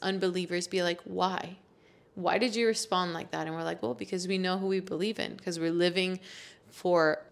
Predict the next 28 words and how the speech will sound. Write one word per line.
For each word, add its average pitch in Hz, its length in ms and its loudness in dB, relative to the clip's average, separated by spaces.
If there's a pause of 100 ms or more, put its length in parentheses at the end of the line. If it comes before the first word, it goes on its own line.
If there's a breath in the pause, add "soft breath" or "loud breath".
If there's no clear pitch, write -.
a 190 60 0
heavenly 185 440 2
homeland, 175 880 -2
because 175 520 -4
there's 170 280 2
more 170 580 2 (400 loud breath)
than 180 240 0
this 175 280 4
life 175 220 4
for 165 220 -2
us, - 240 0
because 175 360 -4
we 175 80 -2
get 175 280 -2
to 175 120 -4
live 170 180 -2
as 170 120 -2
Christ, - 460 -2
because 160 400 -2
he 175 200 0
is 165 120 2
faithful 180 420 0
and 170 80 -2
he's 175 120 -2
shown 175 280 0
up." 165 220 -2
And 175 100 -4
so 170 320 0